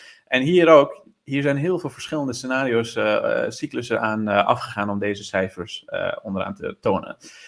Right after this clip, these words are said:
Je ziet hier dat de, eh, gemiddelde inkomen van de Amerikanen, eh, toe aan het nemen is. Je ziet dat het aantal mensen die, eh, werk hebben van vijftig miljoen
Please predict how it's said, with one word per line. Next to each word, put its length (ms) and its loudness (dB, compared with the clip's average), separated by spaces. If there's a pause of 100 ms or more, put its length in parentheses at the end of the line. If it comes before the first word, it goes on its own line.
(180)
Je 60 -4
ziet 160 8
hier 200 10
dat 360 8
de, 380 6
eh, 240 4
gemiddelde 460 0
inkomen 380 -2
van 120 -8
de 60 -4
Amerikanen, 720 -4
eh, 140 -6
toe 300 -4
aan 140 0
het 100 -6
nemen 300 -2
is. 140 -6
Je 100 -6
ziet 360 -6
dat 360 2
het 180 -18
aantal 260 -6
mensen 420 -6
die, 380 -14 (120)
eh, 100 -20 (500)
werk 300 6
hebben 440 4 (280)
van 140 -10
vijftig 440 4
miljoen 500 -2